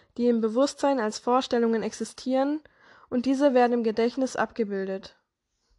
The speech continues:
Dann gibt es noch die sprachlichen Symbole. Das sind bestimmte Begriffe, die als Symbol anstelle von Personen, Gegenständen oder Handlungen eintreten, also Vorbegriffe.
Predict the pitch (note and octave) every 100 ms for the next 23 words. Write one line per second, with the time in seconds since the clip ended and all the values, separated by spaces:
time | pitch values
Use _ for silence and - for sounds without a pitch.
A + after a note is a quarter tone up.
0 | - _ _ _ _ _ _ _ _ -
1 | A#3 B3 C4+ C4+ B3+ C4 C4+ C4 - G#3+
2 | A3 A3 A3 G#3 G#3 G3+ F#3+ F#3+ F#3+ G3+
3 | _ _ _ _ _ _ A3+ A#3+ A#3 A#3+
4 | - C#4 C#4+ A3+ G#3+ B3+ B3+ C#4+ D4 D4
5 | - A3 A3 - A3 G#3+ B3 C4 A3+ G#3+
6 | A3+ A#3+ B3 A3+ A3+ G#3 A3+ B3 C4+ C4+
7 | _ - A#3+ B3+ A#3+ A3 A3 A3 A3+ -
8 | A3 G#3 G#3 G#3+ G#3 G3+ - F#3+ G3+ F#3+
9 | F#3+ G3 F#3+ - _ _ _ _ _ G#3
10 | A3 A#3 A3 G#3+ G#3+ - F#3+ - F#3